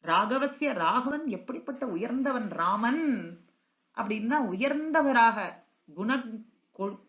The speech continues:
கொள்கலனா இருக்கார், குணக்கடலா இருக்கார், குணபூர்த்தி பெற்றவரா இருக்கார்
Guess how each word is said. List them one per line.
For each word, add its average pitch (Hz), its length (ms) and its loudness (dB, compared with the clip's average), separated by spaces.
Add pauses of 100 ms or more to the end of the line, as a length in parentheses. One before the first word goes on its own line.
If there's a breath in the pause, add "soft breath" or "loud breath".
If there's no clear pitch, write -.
கொள்கலனா 277 500 4
இருக்கார், 254 360 2 (440)
குணக்கடலா 277 680 4
இருக்கார், 262 420 -2 (480)
குணபூர்த்தி 277 720 -2
பெற்றவரா 311 480 2
இருக்கார் 233 400 -6